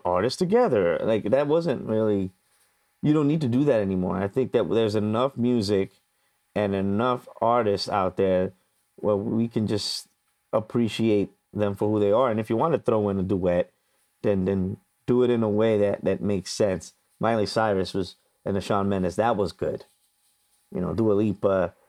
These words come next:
and Saint Vincent, like, th-, that made sense. It just,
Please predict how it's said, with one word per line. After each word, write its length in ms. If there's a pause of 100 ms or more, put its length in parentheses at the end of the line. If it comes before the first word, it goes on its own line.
(300)
and 120
Saint 220
Vincent, 320
like, 240
th-, 280
that 200
made 240
sense. 640
It 180
just, 300